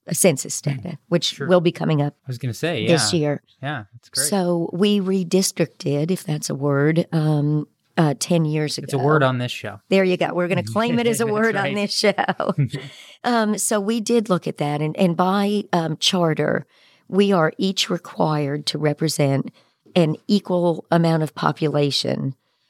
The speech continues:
Speaker 1: with a plus or minus two percent over the median. So we
Speaker 2: Mm.
Speaker 1: each, i-, in round numbers, we each represent about seventy-two thousand people
Speaker 2: Wow.
Speaker 1: in our, in our
Speaker 2: That's a lot of,
Speaker 1: individual
Speaker 2: that's a lot
Speaker 1: wards.
Speaker 2: of voices.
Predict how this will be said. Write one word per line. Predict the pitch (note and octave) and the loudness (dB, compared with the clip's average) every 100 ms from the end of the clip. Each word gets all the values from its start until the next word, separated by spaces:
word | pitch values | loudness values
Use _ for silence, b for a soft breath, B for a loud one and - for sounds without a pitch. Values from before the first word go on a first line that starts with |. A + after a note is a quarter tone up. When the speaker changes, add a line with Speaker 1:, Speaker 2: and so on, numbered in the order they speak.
| _ | _
Speaker 1:
with | - F#3 | 0 2
a | D#3+ | 2
plus | - - E3+ - | 0 0 2 2
or | D#3 | -2
minus | D3+ D3 C#3+ C#3+ C3+ - | 0 0 0 -2 -2 -4
two | - F3 | -2 -2
percent | - D3 - C#3+ C#3 | -2 -4 0 0 0
over | D3 C#3 C#3+ | -2 0 0
the | C#3 | 0
median. | C3+ C#3+ - - - - | 0 -4 -6 -8 -10 -12
So | - E3+ | -2 0
we | D3+ F#3 G#3 C3 | 0 2 0 0
Speaker 2:
Mm. | B2+ | 0
Speaker 1:
each, | F#3+ E3 - - | 0 0 -2 0
i-, | F#3+ - | 0 2
in | G3+ E3 | 0 -2
round | E3+ E3+ G3 G3 F#3 | -4 -2 2 4 4
numbers, | F3+ E3+ F3 E3+ - B B B B | 2 2 0 0 -4 B B B B
we | F#3+ | 2
each | - F3+ | 4 2
represent | E3 D#3+ E3 D3+ D3 | 2 2 2 0 -2
about | C#3+ C#3+ D#3 D#3 - | -4 -2 0 0 0
seventy-two | - C#3 D3+ C#3 - C#3 B2+ C3 _ _ _ - | 0 0 -2 -2 0 0 2 -2 _ _ _ 0
thousand | D3+ C3+ C3+ - - | 0 2 -4 -6 -8
people | C3 - - - _ _ - | -8 -4 -6 -6 _ _ -2
Speaker 2:
Wow. | A2 A2 G#2+ G2+ _ _ - | 2 2 0 -4 _ _ 0
Speaker 1:
in | D#3 | 2
our, | C#3 C3+ C3 - | 2 -2 -6 -2
in | E3+ D3+ | 0 2
our | C#3+ | 0
Speaker 2:
That's | C#3+ | -2
a | |
lot | B2+ | -2
of, | D#3+ | 0
Speaker 1:
individual | A#2 D3+ C3 D3+ | 0 0 -2 -2
Speaker 2:
that's | C#3 | 0
a | |
lot | A#2+ A#2+ | 2 0
Speaker 1:
wards. | A2+ | 0
Speaker 2:
of | |
voices. | B2+ D3+ A2+ G2+ - | 0 -4 -6 -12 -16